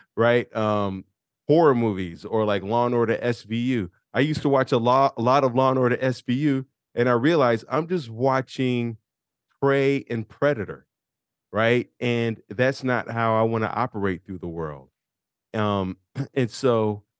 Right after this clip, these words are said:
Speaker 2: I, I try to absorb material, uh, that is gonna feed my view of what a, a relationship or marriage could be. And it's difficult because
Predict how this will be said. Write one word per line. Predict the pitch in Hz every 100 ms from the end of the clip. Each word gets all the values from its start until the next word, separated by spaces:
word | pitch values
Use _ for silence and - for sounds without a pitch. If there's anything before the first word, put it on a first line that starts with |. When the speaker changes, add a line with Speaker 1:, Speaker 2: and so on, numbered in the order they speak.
| _
Speaker 2:
I, | 113 110
I | 120 113
try | - - - 127 139 139 123 -
to | 117 110
absorb | 98 101 107 110 104 92 _ _ _ _ _ 110
material, | 107 - - 127 127 110 92 87 85 _ _ _ _ _ _ _
uh, | 107 101 95 - 98 90
that | 104 101 95
is | 113 98
gonna | 107 101 98 _ _
feed | 120 120 117 110 107 104 -
my | 101 101 98
view | 85 92 101 104 98 -
of | 98 90 85
what | 95 90
a, | 87 - -
a | 85
relationship | 85 92 101 - 95 - 95 -
or | 85
marriage | 87 87 87 - _
could | 117 113
be. | 92 82 80 - _ _ -
And | 151 196
it's | 165
difficult | 123 214 151 - 87 76 _
because | 110 110 127 117 107 92